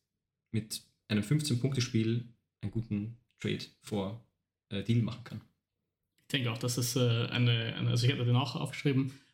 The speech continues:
Speaker 2: dass es jetzt eine gute Zeit ist, ihn jetzt vielleicht noch, also jetzt mit ihm vielleicht noch einen anderen Spieler zu bekommen, weil, äh, zusätzlich ist auch noch zu sagen, dass sie ja auch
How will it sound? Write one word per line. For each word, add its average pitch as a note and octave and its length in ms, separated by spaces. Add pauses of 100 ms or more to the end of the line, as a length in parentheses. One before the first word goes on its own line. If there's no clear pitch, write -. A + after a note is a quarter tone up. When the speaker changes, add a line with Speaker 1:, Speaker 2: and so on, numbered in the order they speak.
(160)
Speaker 2:
dass B2 140
es A#2+ 140
jetzt - 380
eine B2+ 140
gute B2 180
Zeit A#2 180
ist, A#2 100
ihn B2 60
jetzt A#2+ 220
vielleicht A#2+ 320
noch, A#2+ 400
also A#2+ 180
jetzt A#2 160
mit B2+ 80
ihm B2 240 (160)
vielleicht B2 200
noch B2 60
einen A#2 100
anderen B2 220
Spieler C3 140
zu B2 140
bekommen, B2+ 520 (920)
weil, B2 400
äh, A#2 460
zusätzlich C3+ 360
ist A#2+ 100
auch A#2+ 120
noch B2 280
zu - 120
sagen, A#2+ 240
dass - 380 (380)
sie - 120
ja A#2+ 140
auch A#2 180